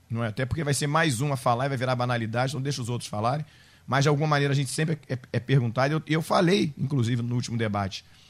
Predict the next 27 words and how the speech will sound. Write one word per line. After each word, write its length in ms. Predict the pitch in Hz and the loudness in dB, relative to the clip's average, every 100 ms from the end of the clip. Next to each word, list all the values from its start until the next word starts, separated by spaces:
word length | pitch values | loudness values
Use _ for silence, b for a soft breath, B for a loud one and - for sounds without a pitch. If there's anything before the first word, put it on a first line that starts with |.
| b b | b b
a 140 | 131 | 2
Bíblia 280 | 120 196 202 | 4 2 2
não 160 | 214 240 | 0 0
tem 220 | 190 214 | -2 -2
que 60 | |
ser 120 | - 143 | 0 -2
atualizada. 640 | 123 120 101 98 92 104 - _ _ _ - | 0 0 0 -4 -6 -10 -20 _ _ _ -6
Ela 160 | 113 | -4
tem 140 | - 117 | -4 -4
que 60 | |
ser 140 | - 123 | -2 0
bem 180 | 120 | 0
interpretada. 680 | 123 151 156 240 - 123 135 - - - _ - b b b b b - | 0 0 -2 -6 -6 -6 -6 -12 -20 -20 _ -20 b b b b b 0
É 140 | 151 | 2
lógico 420 | 147 156 185 214 | 6 4 2 -4
que 140 | 170 165 | -4 -2
nessa 320 | 135 123 123 | 0 0 -2
de 120 | 123 | -2
interpretar, 880 | 196 - 208 156 147 160 202 202 117 - | -4 -4 -6 -2 -2 4 4 4 0 -2
eu 120 | 170 | 0
vou 160 | 123 131 | 0 -2
entender 400 | 131 160 143 151 | -4 -4 0 0
as 80 | 175 | 0
adequações 800 | 175 175 359 - 139 135 - - _ _ | -2 -4 -6 -6 -6 -6 -8 -12 _ _
contextuais. 840 | 160 170 139 135 196 151 123 120 - | -6 -2 -2 -2 0 0 0 -6 -12
Só 220 | - 302 247 | -6 0 2
isso. 380 | 233 - - | 0 -6 -12